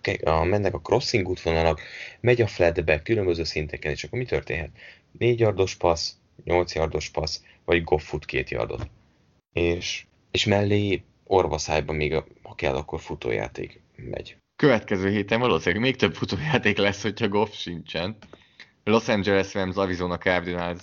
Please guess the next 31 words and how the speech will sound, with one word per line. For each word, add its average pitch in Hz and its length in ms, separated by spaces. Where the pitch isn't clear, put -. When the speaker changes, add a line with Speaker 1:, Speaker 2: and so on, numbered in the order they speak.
Speaker 2:
Los 95 220
Angelesben. 87 840
Kyler 98 340
Murray 92 340
úgy 101 180
néz 90 180
ki, - 100
hogy 85 140
fog 90 180
tudni 92 260
játszani. 107 520
Ki 185 140
fogja 92 220
nyerni 87 240
ezt - 180
a - 20
meccset, 90 340
Mark? 90 360
Speaker 1:
Hát - 200
így, 127 180
hogy 82 140
nem 87 160
játszik 78 580
Goff 82 520
és 78 360
Cup, 98 280
így 117 240
én 120 100
a 117 60
Cardinals 85 580
mondom. 95 460